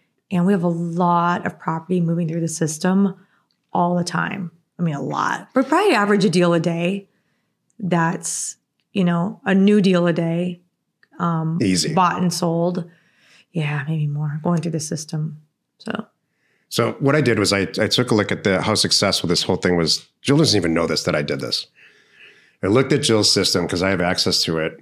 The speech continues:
Speaker 2: Uh, and sometimes at the end of these, at the end of the decision-making process on the acquisition side, they, she needs my opinion. Not often, but once in a while she's on the fence about a deal. She's like, "Take a look at it." So I'm in the system. I'm a regular user.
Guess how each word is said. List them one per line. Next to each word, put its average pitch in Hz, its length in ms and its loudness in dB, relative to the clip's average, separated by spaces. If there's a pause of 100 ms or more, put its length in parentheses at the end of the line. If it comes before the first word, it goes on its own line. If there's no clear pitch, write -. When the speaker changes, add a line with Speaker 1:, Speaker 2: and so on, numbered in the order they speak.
(260)
Speaker 2:
Uh, 90 140 -2
and 101 180 0
sometimes 110 480 0
at 98 140 -2
the 98 100 2
end 101 120 2
of 90 60 0
these, 90 320 -2
at 101 140 -2
the 92 180 -2
end 110 140 2
of 101 60 2
the 92 80 0
decision-making 90 640 0
process 92 420 0
on 87 100 -2
the 85 80 -2
acquisition 85 520 -2
side, 85 400 -2
they, 92 340 -2
she - 160 -2
needs 98 180 -2
my 80 140 -2
opinion. 78 380 -8 (360)
Not 113 220 0
often, 95 380 -2 (460)
but 85 120 0
once 101 180 2
in 107 60 2
a 101 40 2
while 95 180 2
she's 101 220 0
on 92 100 2
the 85 60 0
fence 92 260 -2
about 85 180 0
a 80 60 -4
deal. 82 200 -2
She's - 160 -4
like, 85 140 -6
"Take 85 180 -4
a 82 40 -4
look 78 180 -4
at 151 100 -2
it." 156 80 -2
So - 160 0
I'm 107 220 0
in 170 80 4
the 190 80 4
system. 92 420 2
I'm 90 140 0
a 87 60 2
regular 117 360 2
user. 76 400 -2